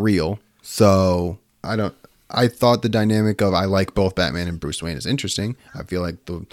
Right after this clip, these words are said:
I'm turning down Batman to be with Bruce Wayne is also interesting. But, like, it, I wasn't attached. So I just, w-, I just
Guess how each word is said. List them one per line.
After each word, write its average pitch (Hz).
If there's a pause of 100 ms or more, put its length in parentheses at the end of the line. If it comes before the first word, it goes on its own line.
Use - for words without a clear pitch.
(160)
I'm 95
turning 98
down 92 (240)
Batman 104
to 95
be 104
with 101
Bruce 95
Wayne 90
is 87
also 107
interesting. 87 (260)
But, 107
like, 104 (340)
it, 120 (220)
I 123
wasn't 135
attached. 90 (340)
So 120
I 117
just, 120 (220)
w-, 98
I 107
just 110